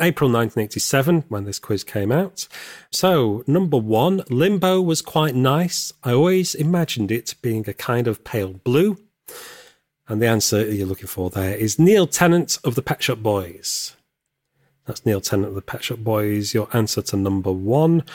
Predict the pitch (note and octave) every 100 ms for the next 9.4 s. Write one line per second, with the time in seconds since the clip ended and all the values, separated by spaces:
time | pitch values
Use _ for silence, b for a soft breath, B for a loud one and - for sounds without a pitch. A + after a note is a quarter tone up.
0 | B B - C#3 D#3 E3+ F3 C3+ - C3
1 | - - - - A#2+ C#3+ A2 - - G3
2 | D3+ A#2 G#2 G2 C3+ D#3 A3 F#3 G#3 E3+
3 | F3 - G#3+ G3 C3 A#2+ - D3+ D3 D3
4 | - D3 D#3 E3 F#3 G3 C3+ G#2+ F#2+ B2+
5 | E3 D#3+ E3 B2+ G#2+ A2+ A2 B2+ G3 B3+
6 | C4 A#3+ G#3 F3+ D3+ B2 A2 G2+ F#2 -
7 | - - - - - - - - - G#3+
8 | D#3+ - B2 B2 A#2+ A2+ - - - F3+
9 | C#3+ F#3+ A3 -